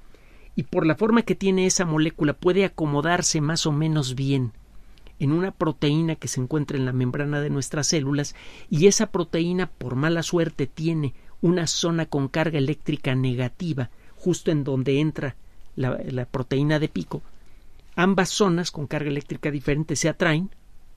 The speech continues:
y la proteína de pico queda pegada a la proteína de la membrana de nuestras células. Acuérdese que en la membrana de todas las células vivas existen un montón de proteínas diferentes. Estas proteínas de membrana,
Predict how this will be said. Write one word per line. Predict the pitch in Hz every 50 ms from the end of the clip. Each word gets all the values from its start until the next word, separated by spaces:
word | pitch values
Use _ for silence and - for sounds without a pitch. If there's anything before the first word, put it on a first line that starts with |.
| - - - - - -
y | 160
la | - - -
proteína | - 131 - - 139 143 156 160
de | 156 143
pico | - - - - 156 135
queda | - 156 147 139 156 156 - - - - - - - - -
pegada | - - 180 - 170 156 143 131 131 - - - - - - - - -
a | - 135
la | 131 -
proteína | - - 135 135 - - 131 123 127 131 143 135
de | 135 131
la | 131 127
membrana | 120 131 127 117 113 120 120 117 117 120
de | 120 123
nuestras | 127 123 - 175 165 -
células. | 233 247 220 180 135 - -
Acuérdese | 123 - 160 151 147 - 147
que | - 143
en | 135
la | 131
membrana | 127 127 135 143 147 156 160 156 151
de | 131 127
todas | - - - 180 185 190 185 -
las | 160 143 -
células | - 170 165 156 156 151 143 147
vivas | 170 160 131 139 190 - - - - - - - - - - - - - -
existen | - - - - 202 165 - 202 180 180
un | 208 233
montón | 247 233 208 175 165 - 208 214 208
de | 208
proteínas | - - 165 160 - - 156 165 170 170 170 160 -
diferentes. | 165 156 - 170 156 170 156 - - - - - - - - - - - - - - - - - -
Estas | 120 - - 196 -
proteínas | - - 156 139 - 151 147 160 175 180 165 151
de | 160 151
membrana, | 151 151 156 156 160 175 180 165 151 160 170